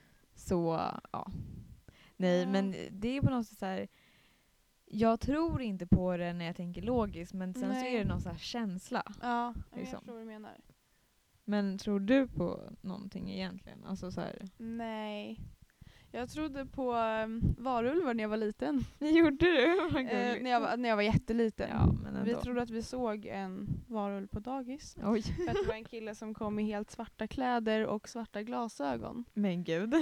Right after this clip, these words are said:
Speaker 2: Ehm, och då trodde vi att det var en varulv, så jag, och det var fullmåne.
Speaker 1: Jaha.
Speaker 2: Så jag sov i mina föräldrars säng hela månaden.
Speaker 1: Nej.
Speaker 2: För att jag var så rädd för att det skulle komma en varulv.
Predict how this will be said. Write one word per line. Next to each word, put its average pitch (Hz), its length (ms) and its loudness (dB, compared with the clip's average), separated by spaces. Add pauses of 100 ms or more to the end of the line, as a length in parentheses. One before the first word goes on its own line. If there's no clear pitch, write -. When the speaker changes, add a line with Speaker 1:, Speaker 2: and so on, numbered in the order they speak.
(240)
Speaker 2:
Ehm, 214 560 -10
och 233 100 -10
då 277 80 -8
trodde 294 220 -8
vi 269 80 2
att 247 100 2
det 240 60 -2
var 233 100 0
en 233 80 -2
varulv, 240 360 4
så 254 160 -2
jag, 233 520 2 (260)
och 254 140 -4
det 254 60 0
var 262 80 2
fullmåne. 254 600 -4 (180)
Speaker 1:
Jaha. 202 440 2
Speaker 2:
Så - 140 -8
jag 247 160 -4
sov 247 320 -2
i 214 140 0
mina 214 260 -4
föräldrars 214 380 -4
säng 208 240 -4
hela 202 220 -4
månaden. 208 460 0
Speaker 1:
Nej. 262 400 -2
Speaker 2:
För 233 160 8
att 247 120 4
jag 233 100 8
var 247 80 6
så 247 140 6
rädd 240 200 8
för 240 180 0
att 208 60 2
det 208 60 -2
skulle 214 260 -2
komma 208 320 0
en 208 140 -2
varulv. 214 400 -2